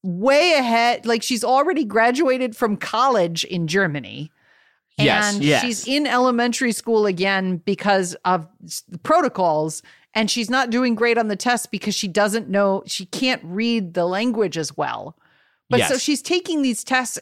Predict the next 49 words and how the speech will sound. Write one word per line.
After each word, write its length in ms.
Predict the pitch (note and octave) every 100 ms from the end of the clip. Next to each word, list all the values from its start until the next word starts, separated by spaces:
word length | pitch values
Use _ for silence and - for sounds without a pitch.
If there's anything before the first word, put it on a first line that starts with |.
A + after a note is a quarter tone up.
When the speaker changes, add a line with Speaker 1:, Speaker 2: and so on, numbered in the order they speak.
| -
Speaker 1:
in 180 | A#3+
a 80 | B3
second 480 | - - G#3+ G3 F#3
language, 520 | D#3+ D3+ D3 C#3 -
which 380 | F#3+ G3 - - _ _ _ _ _ _ -
Japanese 440 | F#4+ G#4 G4+ G4
is 40 | E4+
not 220 | F4 F4
easy 280 | D#4 F#4 F4+
language 420 | D#4+ F4+ D#4 -
to 100 | C#4+
read, 300 | B3+ D#4+ G#3
guys. 500 | G3 A3 A3+ A3+ - A#3+ _ -
Speaker 3:
Yeah. 320 | C#3+ A#2+ D#2+ -
Speaker 1:
It's, 140 | - - -
it's 100 | - B3
not 180 | D#4
Speaker 2:
No, 60 | C4+
Speaker 1:
easy 120 | A#3
Speaker 2:
she's 120 | A3 G3
specifically, 520 | F3 G3+ G3 F#3+ F#3
Speaker 1:
language. 180 | D#3+ - -
Speaker 2:
she's 200 | - D#3+
specifically 440 | D3+ D#3+ F#3 F3 E3
in 60 | D3+
the 40 |
translation 540 | E3+ D#3 C#3+ C#3+ D3
that, 240 | C3 B2+ -
that 100 | A#2+
I 120 | A#2+
saw. 260 | - A#2+ A2+
With, 160 | A2+
they, 220 | A#2 A2+ A2
they, 340 | A2 A2 G#2
she 240 | - A#2+ G#2
refers 280 | G2 A#2 F#2+
to 60 |
the, 160 | A2 G2
the 80 | F#2+
Chinese 420 | - A2+ G#2 G2
character. 560 | - A2 F#2 F2+ G2 E2+
She, 220 | - G2+
she 140 | F2 -
does, 180 | A2+ G#2+
she 120 | A2+
can't 240 | - A#2+ A2
read 180 | A2
the 80 | F#2
kanji, 800 | F2 - G#2+ G#2 E2 E2+ A#1 D2+